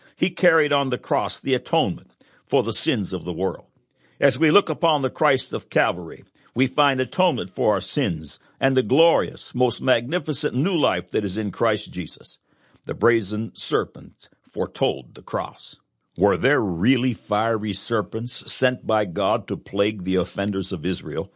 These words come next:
Did a man named Moses receive a remedy from God which entailed a staff and a brazen serpent? Is this biblical account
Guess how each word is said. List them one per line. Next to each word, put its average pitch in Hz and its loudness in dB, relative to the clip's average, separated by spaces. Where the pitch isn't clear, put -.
Did 180 6
a 170 4
man 165 0
named 147 0
Moses 131 0
receive 107 2
a 127 6
remedy 113 2
from 90 -2
God 87 0
which 98 -2
entailed 147 2
a 110 -4
staff - -2
and 98 -4
a 92 -2
brazen 90 0
serpent? - -2
Is 101 0
this 123 2
biblical 98 2
account 107 -2